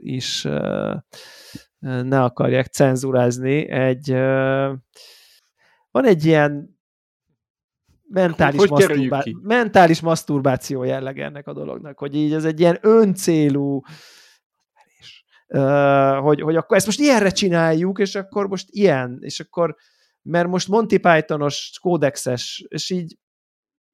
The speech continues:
Speaker 1: nem tudom, nekem iszonyatosan nem állt össze, és ez early access, meg nem tudom én, és simán lehet, hogy kritikusok kedvenc sweetheartja lesz, és valójában csodálatos.
Speaker 2: Na de a
Speaker 1: Én most,
Speaker 2: Zeldához
Speaker 1: én,
Speaker 2: képest
Speaker 1: én,
Speaker 2: milyen lesz?
Speaker 1: én most,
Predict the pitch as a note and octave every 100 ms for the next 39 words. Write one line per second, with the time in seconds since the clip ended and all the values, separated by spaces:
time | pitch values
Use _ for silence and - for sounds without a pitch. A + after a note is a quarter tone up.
0 | _ _ _ _ F3+ E3+ D#3 C3+ C#3 E3
1 | E3+ - G#3+ - F#3 - D#3 D#3 D3 C#3+
2 | C3+ - C#3 - - D3+ D3 F3+ F#3 _
3 | _ _ _ - - A#3 - A3 A#3 G3+
4 | F#3 - - F3 E3 D#3 - D3 C3+ C#3
5 | C#3+ F3 F#3 F#3 F#3+ G3 F#3+ F#3 - -
6 | - - F#3 F3+ D3+ D3 D3+ C#3 - C3
7 | B2+ _ _ _ _ _ _ _ - F3
8 | D#3+ D3 C3+ C#3 C3 D3 C#3+ C3+ B2+ B2
9 | - - C3+ - B2 - B2+ C3 - C#3+
10 | B2+ - C3+ C3 B2 B2+ - C3 C3 C3+
11 | C#3 E3 F3+ - _ _ - - - -
12 | - - _ _ - _ _ - C3 B2
13 | B2 C3+ D3 E3+ A2+ G#2+ - F#3 - G3
14 | - A#2 A#2 - F3 F3+ F#3